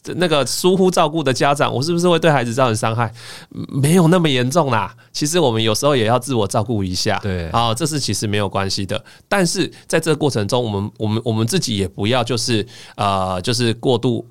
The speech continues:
Speaker 1: 呃，失控了。我们也要有意识的知道说，“哎，我可能滑一下手机，也要盯着孩子一下。”然后呢，甚至说我在陪孩子的时候，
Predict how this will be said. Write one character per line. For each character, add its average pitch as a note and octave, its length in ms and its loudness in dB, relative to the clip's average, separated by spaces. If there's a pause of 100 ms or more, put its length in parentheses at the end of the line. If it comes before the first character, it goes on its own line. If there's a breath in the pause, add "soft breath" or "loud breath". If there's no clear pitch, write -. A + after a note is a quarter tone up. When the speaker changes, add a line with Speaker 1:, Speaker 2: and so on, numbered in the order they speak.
Speaker 1:
呃， G2 260 -2
失 - 220 -4
控 B2 240 2
了。 F2+ 200 -10
我 G2+ 120 -6
们 G2 100 -4
也 G2+ 60 0
要 A#2 120 0
有 A2 160 -4
意 A2+ 140 -2
识 G#2+ 180 -4
的 G2 120 -2
知 G2+ 160 -6
道 A2 160 0
说 A2 180 -2
，“哎， B2+ 140 -2
我 A2+ 180 -2
可 A2+ 100 -4
能 G2 140 -4
滑 F#2+ 160 0
一 G2 40 -2
下 A2+ 140 0
手 F#2+ 140 -4
机， G2+ 260 -6
也 - 80 -4
要 G2 120 -2
盯 A2 200 -4
着 A2 120 -2
孩 F#2 160 -4
子 F#2 160 -10
一 F#2 100 -8
下。” F#2+ 260 -2 (220 loud breath)
然 A2+ 160 -2
后 E3 120 2
呢， C3 220 0 (180 loud breath)
甚 E3+ 200 0
至 D3+ 160 2
说 B2+ 260 0 (140)
我 - 80 0
在 F3 140 2
陪 C3+ 160 0
孩 B2 120 0
子 A#2 120 -4
的 G#2 40 -4
时 A#2+ 120 -2
候， A#2 180 0